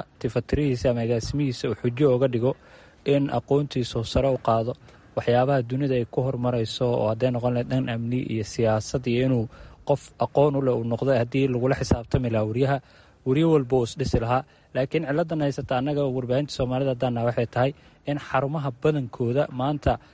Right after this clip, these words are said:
waxyaabihii anshaxa saxaafadda lagu ilaalin jiray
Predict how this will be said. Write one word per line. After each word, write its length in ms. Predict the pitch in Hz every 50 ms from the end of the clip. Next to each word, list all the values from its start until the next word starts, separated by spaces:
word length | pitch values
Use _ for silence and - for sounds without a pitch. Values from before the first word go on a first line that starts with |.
| - - -
waxyaabihii 480 | - 123 - 139 139 143 156 165 165 170 -
anshaxa 400 | 175 185 175 - - 139 139 139
saxaafadda 560 | - - 131 - 131 131 - 165 156 139 147
lagu 180 | 135 139 156 160 151
ilaalin 300 | 139 135 139 143 147 143
jiray 280 | 127 131 127 135 131